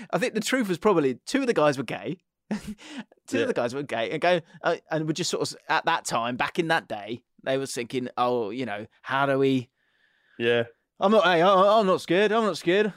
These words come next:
Speaker 1: Yeah, well, I'll, I'll nosh you off. What's the problem?" And they ended up having, apparently they ended up having sex with you. <laughs> It's ridiculous.
Speaker 2: Just banter, innit?
Speaker 1: Fortunately, we've come a long way. Um,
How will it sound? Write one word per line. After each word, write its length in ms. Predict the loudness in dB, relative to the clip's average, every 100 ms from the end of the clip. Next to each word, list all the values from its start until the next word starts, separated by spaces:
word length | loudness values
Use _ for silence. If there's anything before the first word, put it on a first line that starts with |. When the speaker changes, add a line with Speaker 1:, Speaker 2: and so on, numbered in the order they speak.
| -10 -4
Speaker 1:
Yeah, 180 | 0
well, 180 | 2 2
I'll, 260 | 2 2 2
I'll 100 | 0
nosh 220 | 0 0
you 80 | 0
off. 240 | -2 -6 _ _ _ _ _ _ _ _
What's 180 | -12 -10
the 60 |
problem?" 380 | -2 0 0 -8 _ _ _ _
And 100 | -10
they 80 | -6
ended 200 | -4 -4
up 140 | -4 -6
having, 360 | -10 -8 -10 -10
apparently 520 | -8 -4 -2 -2 -6
they 140 | -8
ended 240 | -8 -8 -8
up 100 | -6
having 300 | -6 -8 -8
sex 340 | -8 -8 -12
with 140 | -18 -18
you. 120 | -8
<laughs> 60 | -8 -8 -14
It's 200 | -12 -14 -16
ridiculous. 580 | -18 -16 -16 -20 -20 -20 -20 -20 -20 -20
Speaker 2:
Just 140 | -18 -6
banter, 300 | -2 0 0
innit? 120 | 2
Speaker 1:
Fortunately, 420 | 4 2 2 -4 -6
we've 100 | -6
come 120 | -10
a 40 | -10
long 160 | -12
way. 140 | -14 -20 _ _ _ _ _ _ _ _ _ _ _ -20 -20 _ _ _ _ -14
Um, 540 | -12 -10 -10 -10 -12